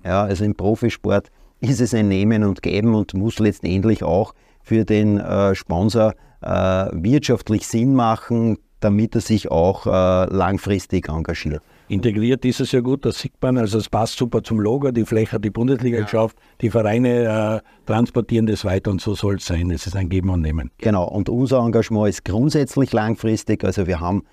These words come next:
Speaker 1: bei den Top-Clubs, äh, Engagements, die jetzt über zwanzig Jahre schon laufen, also das ist für uns also nicht etwas, wo wir sagen, wir machen kurzfristig etwas, sondern wir denken da langfristig.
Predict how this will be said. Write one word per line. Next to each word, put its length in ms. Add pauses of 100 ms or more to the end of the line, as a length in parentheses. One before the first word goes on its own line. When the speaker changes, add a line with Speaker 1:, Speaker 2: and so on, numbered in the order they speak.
(340)
Speaker 1:
bei 120
den 220
Top-Clubs, 800
äh, 420
Engagements, 760
die 240
jetzt 300
über 300
zwanzig 460
Jahre 320
schon 180
laufen, 640 (100)
also 300
das 260
ist 320 (260)
für 240
uns 380
also 240
nicht 320
etwas, 440
wo 140
wir 140
sagen, 340
wir 80
machen 320
kurzfristig 720
etwas, 420
sondern 320
wir 120
denken 420
da 80
langfristig. 800